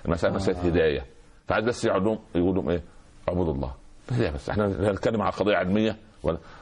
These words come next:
Speaker 1: ولما جه في قضية العلم وشرحها هو في سورة نوح، ال-،
Speaker 2: نعم.
Speaker 1: القرآن شرح، وضحها،
Speaker 2: مم.
Speaker 1: بقى قعد يبصرهم بالنعم والآيات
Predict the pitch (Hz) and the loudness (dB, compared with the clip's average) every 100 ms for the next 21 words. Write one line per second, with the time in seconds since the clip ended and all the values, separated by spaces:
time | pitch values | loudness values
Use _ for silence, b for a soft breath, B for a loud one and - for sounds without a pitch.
0 | B 87 101 110 170 196 - 139 156 131 | B 2 2 4 2 0 0 0 0 0
1 | 110 131 107 85 80 95 123 98 107 107 | 0 0 0 -2 2 0 0 -2 2 2
2 | 92 82 80 - 90 82 85 82 - 65 | 2 2 0 2 0 0 0 0 0 -2
3 | 69 71 67 85 85 92 87 71 65 - | 2 2 2 2 2 2 0 0 0 -2
4 | B 80 71 82 80 82 78 80 - 82 | B -2 0 0 0 -2 -4 -6 -4 -2
5 | 85 78 92 87 76 73 - 107 90 78 | 0 0 0 0 2 0 0 -2 -2 -2
6 | 71 80 92 82 76 71 73 80 | 0 0 0 -2 -4 -2 0 0